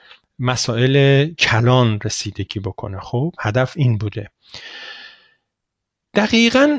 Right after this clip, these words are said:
اه، وقتی که به ایشون برسی و اون نامه رو به دستشون بدی،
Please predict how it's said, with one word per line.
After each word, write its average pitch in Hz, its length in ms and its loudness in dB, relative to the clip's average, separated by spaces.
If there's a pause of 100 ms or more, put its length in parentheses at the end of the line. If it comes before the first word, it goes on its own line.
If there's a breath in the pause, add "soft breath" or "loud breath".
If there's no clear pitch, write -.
اه، 170 420 6
وقتی 170 380 0
که 180 140 2
به 170 120 4
ایشون 170 460 2
برسی 165 560 4
و 156 60 0
اون 160 260 2
نامه 156 360 4
رو 156 100 4
به 151 120 0
دستشون 156 580 0
بدی، 240 600 4